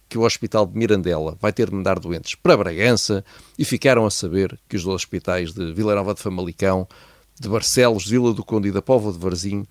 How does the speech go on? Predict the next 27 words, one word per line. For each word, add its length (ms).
vão 140
ter 180
de 60
mandar 300
doentes 440
para 220
o 60
Porto. 440
Anda 240
tudo 280
de 60
um 80
lado 220
para 140
o 40
outro. 420
Os 180
utentes 360
do 160
S 180
N 200
S 120
têm, 160
têm 160
de 140
tomar, 360
hum, 160